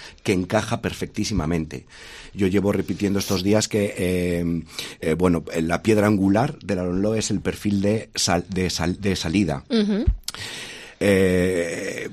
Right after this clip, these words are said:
Speaker 1: lo que decía ella, ¿no? Es un perfil multidimensional,
Speaker 2: Ujú.
Speaker 1: integrador. Bueno, yo lo digo muy claro, ¿no? Eh, no conseguimos ese perfil de salida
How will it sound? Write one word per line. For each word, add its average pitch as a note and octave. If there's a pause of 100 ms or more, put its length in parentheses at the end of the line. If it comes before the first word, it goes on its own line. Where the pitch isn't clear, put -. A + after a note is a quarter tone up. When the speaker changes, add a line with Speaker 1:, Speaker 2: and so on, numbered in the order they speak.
(140)
Speaker 1:
lo G2
que F#2
decía F#2+
ella, F2
¿no? G2
Es G#2+
un F#2
perfil F#2+
multidimensional, F#2+
Speaker 2:
Ujú. A#3+
Speaker 1:
integrador. F#2
Bueno, E2+ (340)
yo F#2
lo A#2
digo F#2+
muy F2
claro, G#2
¿no? G#2+ (120)
Eh, F#2+ (760)
no A2+
conseguimos G2
ese F#2+
perfil F2+
de E2+
salida A2+